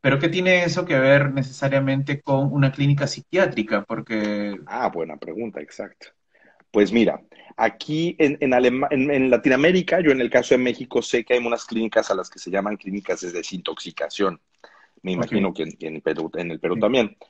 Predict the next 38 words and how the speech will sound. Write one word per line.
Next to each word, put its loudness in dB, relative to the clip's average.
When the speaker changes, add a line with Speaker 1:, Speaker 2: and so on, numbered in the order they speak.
Speaker 1:
Sí. -4
Speaker 2:
Aquí 2
se -2
sabe 4
que -4
hoy 2
por -2
hoy, 0
y -4
eso -6
es -12
muy -4
importante -4
tomarlo -4
en -6
cuenta, -4
una, 4
una 2
depresión 0
te 0
puede 4
llevar 4
a 2
tomar -2
diferentes -4
cauces, -4
y -20
creo -10
que -6
aquí -4
empieza -2
Speaker 1:
Mm. -6
Speaker 2:
nuestra -6
plática, -8
porque -4
Speaker 1:
Ok. -8
Speaker 2:
puedes 4
caer 2